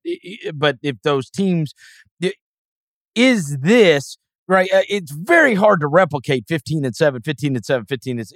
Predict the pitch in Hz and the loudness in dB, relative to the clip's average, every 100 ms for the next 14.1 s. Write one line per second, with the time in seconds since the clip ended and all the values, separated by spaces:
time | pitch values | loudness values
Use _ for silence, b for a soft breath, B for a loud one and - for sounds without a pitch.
0 | 170 147 147 143 143 113 143 131 120 98 | -2 2 2 2 -2 -4 -4 -4 -4 -8
1 | _ _ _ _ - 165 185 170 156 123 | _ _ _ _ -2 0 0 -2 0 0
2 | 92 160 151 90 107 135 120 147 123 170 | 2 2 2 0 -6 -8 -4 -4 -2 0
3 | 160 143 - 175 - 147 156 147 147 123 | 2 2 -2 -6 -6 -4 0 2 0 -2
4 | 139 120 135 147 156 147 139 123 135 127 | -2 0 2 2 2 0 0 2 2 4
5 | 151 208 254 b b _ 175 165 170 156 | 6 6 4 b b _ -2 2 2 2
6 | 180 160 147 - 151 139 139 139 127 120 | -2 -4 -4 -2 -2 0 0 0 0 -2
7 | 98 - 151 104 87 - _ _ _ _ | -2 2 2 2 -2 -16 _ _ _ _
8 | _ _ _ _ _ 131 123 104 92 - | _ _ _ _ _ -2 -2 -2 -6 -10
9 | _ _ _ _ _ 123 123 139 135 120 | _ _ _ _ _ -4 2 4 4 2
10 | 113 113 - 120 101 117 113 104 - _ | -4 -8 -8 -10 -6 -4 -4 -6 -10 _
11 | _ 135 143 135 131 120 117 120 107 104 | _ 0 0 0 -2 -2 -2 -4 -4 -4
12 | 92 151 120 107 107 104 95 101 104 120 | 0 0 0 -4 -4 -6 -6 -10 -10 -8
13 | 110 107 - 123 92 95 127 127 107 98 | -6 -6 -6 -10 -8 -8 -6 -6 -4 -6
14 | 92 | -8